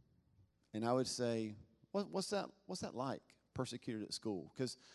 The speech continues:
I was reading books like Voice of the Martyrs. Have you ever heard of that organization? Just great stories of, like,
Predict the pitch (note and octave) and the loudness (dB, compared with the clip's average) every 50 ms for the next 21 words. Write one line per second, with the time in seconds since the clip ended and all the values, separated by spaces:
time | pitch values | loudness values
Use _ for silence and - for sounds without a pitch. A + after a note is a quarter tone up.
0 | - - _ - _ _ C#3 D3+ F3 F#3 F3+ C3 C3+ D3 C#3+ C3+ C#3 C3 A#2+ A2 | -20 -20 _ -20 _ _ 6 6 8 8 6 6 6 4 4 6 4 4 4 2
1 | B2+ A#2 - - - A#2+ A#2 G#2 G2 G2+ - A#2 B2 B2 B2 - A#2+ G#2 A2+ A#2 | 2 0 0 2 2 4 4 2 0 -2 -2 0 0 0 0 0 -2 0 0 0
2 | A2+ A2+ A2+ A#2+ B2 B2 C3+ C3+ C3 A#2 - - A#2+ A#2 G#2+ C#3 C#3 C3 C#3+ C3 | 2 2 2 2 4 4 2 2 2 -2 -4 -6 -6 -4 0 0 4 4 4 6
3 | C3+ B2+ A#2 B2 B2 - - - C3 C3+ C3+ C#3 C3 C3+ C#3 C#3+ C#3 - D3 C#3+ | 6 4 4 2 2 0 0 -2 -2 0 0 0 0 0 0 0 0 -2 -2 -2
4 | C#3+ C#3 - - - - - _ - - C3 - - - - G#2 G2+ B2 C3+ C#3+ | -2 -4 -8 -16 -20 -20 -20 _ -6 -4 -4 -4 -6 -8 -6 2 8 8 10 10
5 | D3+ - - - D3 D3 C#3+ C#3+ C#3 C3 - A#2 A#2+ F#2+ - - B2 B2 A#2 A2 | 8 6 2 2 6 8 8 8 8 6 4 2 0 0 -2 0 2 2 2 2